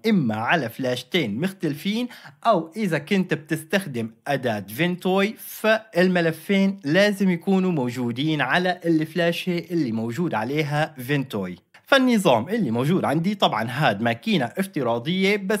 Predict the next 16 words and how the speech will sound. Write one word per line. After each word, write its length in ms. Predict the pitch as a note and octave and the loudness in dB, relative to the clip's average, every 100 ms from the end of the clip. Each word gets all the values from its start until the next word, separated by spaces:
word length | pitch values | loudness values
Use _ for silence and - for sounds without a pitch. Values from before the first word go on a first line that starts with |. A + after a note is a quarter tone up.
| - | -2
أنا 260 | D4 C4 - | -2 -2 0
قمت 220 | G#3+ G#3+ | 0 0
بشكل 440 | C3+ D3 C4 - A2+ | -2 0 0 0 -2
متعمد 680 | C#3 D3 C3 F3+ F#3 F3 C#3+ | -2 0 0 0 -2 -2 -2
بتخريب 680 | F3 C#3+ - D3+ E3 D3 | 0 0 0 2 4 2
البوت 540 | A2 B2+ B2 G3 D3+ D3 | 0 -4 -2 2 0 2
لودر 420 | D#3+ F3+ F#3 F#3+ - | 2 2 2 -2 0
اللي 500 | D#3 B2+ A2+ A2+ A#2 _ | 2 2 0 -2 -4 _
هو 400 | - F#3 D#3+ A#2 G2+ - | 0 2 2 0 -4 -10
جراب، 520 | A2 G2 A#2+ D#3 G#3+ - _ - - - - - - | -14 0 4 4 2 -8 _ -20 -20 -18 -18 -20 -8
وبالتالي 1500 | F3 F#3 C3+ - _ _ _ _ _ D#3+ D#3+ D#3+ A#3+ A#3 A3 | 2 4 4 0 _ _ _ _ _ -2 -2 0 0 2 0
فالإقلاع 580 | A3 F#3+ F#3 - F3 G#2+ | 0 -2 -4 2 2 4
من 140 | D3+ | 2
هاد 360 | E3 F3+ B2 - | 4 2 2 0
النظام 640 | A3+ D3+ C#3+ F#3 G3 G3 - | 2 2 2 4 4 2 -2
مستحيل. 720 | F#3 F#3+ - - A2+ G#2 | -2 0 -4 -4 -8 -8